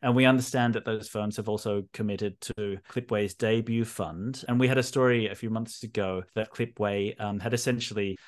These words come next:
raised, you know, roughly a quarter of that four billion dollar target. So it seems like for a first-time fund, they're doing pretty well. It's still a tough fundraising environment for all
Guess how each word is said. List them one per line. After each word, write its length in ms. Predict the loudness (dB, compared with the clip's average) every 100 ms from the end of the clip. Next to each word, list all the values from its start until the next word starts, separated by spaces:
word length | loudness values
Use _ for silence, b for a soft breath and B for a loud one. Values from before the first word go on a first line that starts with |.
| b
raised, 420 | 2 2 0 -2
you 60 | -4
know, 100 | -2
roughly 300 | -2 0 -2
a 40 |
quarter 360 | 0 0 0 0
of 80 | -2
that 180 | -6
four 160 | -4 -6
billion 200 | -4 -4
dollar 120 | -6
target. 420 | -6 -6 -6 -8
So 260 | -8 -8 -8 -10 b
it 140 | -8 -4
seems 320 | -2 0 0
like 140 | -2
for 100 | 0
a 60 | -2
first-time 500 | 0 -2 -2 -4 -4
fund, 280 | -4 -4 -2
they're 100 | -2
doing 240 | 0 0
pretty 220 | -2 -2
well. 360 | 0 0 -2 -6 -4
It's 160 | -2 -2
still 320 | 0 2 2
a 40 |
tough 300 | 2 -4 -4
fundraising 460 | 0 4 4 4 4
environment 440 | 4 2 2 -2
for 220 | -6 -6
all 140 | 0